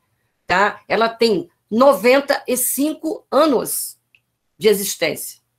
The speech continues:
Ela foi criada na primeira turma formada na lógica Flore Nightingaliana da Escola Naneri. A primeira turma de enfermeiras que se formaram, né,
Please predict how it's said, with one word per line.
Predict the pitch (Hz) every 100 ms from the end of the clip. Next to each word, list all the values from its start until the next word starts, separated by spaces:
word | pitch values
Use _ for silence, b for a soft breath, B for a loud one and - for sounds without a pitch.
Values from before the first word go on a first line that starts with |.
| _ _ _ -
Ela | 220 233
foi | 285 320
criada | 262 196 208 254 180 160 b b b b
na | 220 247
primeira | 277 269 269 285 359 392 381
turma | 359 - 247 240 254
formada | 254 277 220 202 185 190 233 _ _ _ _ -
na | 214 247
lógica | 220 220 202 - 165
Flore | - 214 226 240 214
Nightingaliana | 185 190 185 180 202 226 190 226 285 _ _ _ _
da | 226
Escola | 247 - 214 226
Naneri. | 277 320 247 233 165 _ _ _ _ _ -
A | -
primeira | 311 320 349 403 403
turma | - 311 277
de | 254 226
enfermeiras | 208 208 185 185 170
que | -
se | - 220
formaram, | 247 240 190 160 143 139 _ _ _ -
né, | 180 226